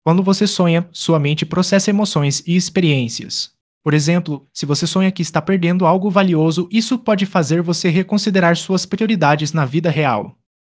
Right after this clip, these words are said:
Aqui estão algumas maneiras que os sonhos podem afetar suas escolhas. Um. Reflexão. Sonhos podem ajudar você a refletir sobre suas preocupações.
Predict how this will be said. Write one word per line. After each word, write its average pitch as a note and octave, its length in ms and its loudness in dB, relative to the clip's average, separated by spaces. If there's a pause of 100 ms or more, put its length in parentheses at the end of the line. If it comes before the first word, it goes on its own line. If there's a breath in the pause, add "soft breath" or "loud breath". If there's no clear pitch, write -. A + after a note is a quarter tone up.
Aqui D#3+ 220 -2
estão G3 260 2
algumas F3 360 2
maneiras D#3+ 440 2
que - 100 -2
os F#3+ 80 0
sonhos G3+ 340 2
podem D#3+ 340 0
afetar E3+ 360 0
suas G3+ 240 0
escolhas. C3+ 720 -2
Um. A2+ 220 -6 (400)
Reflexão. D#3 640 -2 (140)
Sonhos F#3+ 320 0
podem F3+ 300 2
ajudar D#3 340 2
você D#3+ 260 -2
a E3+ 60 4
refletir G3 500 0
sobre F3 300 0
suas F#3+ 240 0
preocupações. F3+ 960 -2